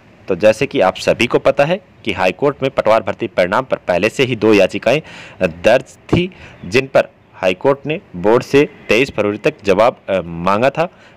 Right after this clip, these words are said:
लेकिन उनका जवाब देने की बजाय बोर्ड ने तानाशाही दिखाते हुए इक्कीस फरवरी से, इक्कीस फरवरी से पटवार भर्ती परिणाम में चयनित अभ्यर्थियों के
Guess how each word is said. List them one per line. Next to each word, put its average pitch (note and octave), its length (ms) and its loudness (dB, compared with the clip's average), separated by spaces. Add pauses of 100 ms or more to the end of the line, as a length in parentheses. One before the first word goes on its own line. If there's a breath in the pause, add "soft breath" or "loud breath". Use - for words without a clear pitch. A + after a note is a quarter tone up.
लेकिन A2 400 -2 (240)
उनका A#2 320 0
जवाब G2 500 0
देने G2+ 220 0
की B2+ 140 -4
बजाय F#2+ 320 2
बोर्ड A2+ 360 0
ने B2 100 0
तानाशाही A#2 520 0
दिखाते G#2+ 340 -6
हुए B2+ 180 -4 (160)
इक्कीस - 340 -8
फरवरी A2 340 2
से, - 160 -8 (600 loud breath)
इक्कीस D3+ 360 0
फरवरी A2 320 2
से C#3+ 180 -2
पटवार A2 360 2
भर्ती F#2+ 300 -4
परिणाम A2+ 460 2
में D#2+ 100 -8 (120)
चयनित A#2 460 0
अभ्यर्थियों G2+ 460 0
के D#3+ 180 0